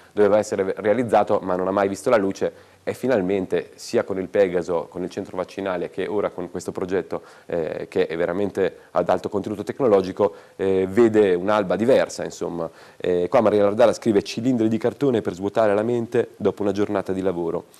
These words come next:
Un'amaca, eh, super tecnologica donata dalle manifatture digitali cinema come zona relax. Una pioggia di tubi blu per fare il pieno di creatività mentre con la realtà aumentata ci si catapulta dall'altra parte del globo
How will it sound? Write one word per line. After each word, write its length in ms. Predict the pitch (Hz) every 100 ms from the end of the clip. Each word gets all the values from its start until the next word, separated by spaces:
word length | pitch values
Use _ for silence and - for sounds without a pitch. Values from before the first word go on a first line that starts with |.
| - - - - -
Un'amaca, 720 | - 110 127 135 113 113 104
eh, 180 | - 101
super 360 | - 147 123 110
tecnologica 680 | 120 - 123 139 139 135 123
donata 340 | 107 113 113
dalle 180 | 101 98
manifatture 500 | 98 98 - - 107
digitali 380 | 95 95 - 123
cinema 380 | - 131 135
come 300 | 127 110 104
zona 220 | 95 98 95
relax. 540 | 92 80 - - 87 - -
Una 200 | 113 117
pioggia 340 | 113 156 151 127
di 140 | 113
tubi 240 | 143 131
blu 300 | 101 107 143
per 120 | 143 101
fare 240 | 113 107
il 100 | 98
pieno 200 | 117 131
di 140 | 113
creatività 640 | 104 98 104 101 104 127 123
mentre 320 | 107 107 98
con 140 | 101 101
la 80 |
realtà 420 | 104 117 120 98 -
aumentata 640 | 92 104 120 90 85 104
ci 120 | -
si 120 | 104
catapulta 560 | - - 120 95 90 101
dall'altra 400 | 95 98 98 95
parte 320 | 85 87 92
del 160 | 87 90
globo 440 | 85 82 87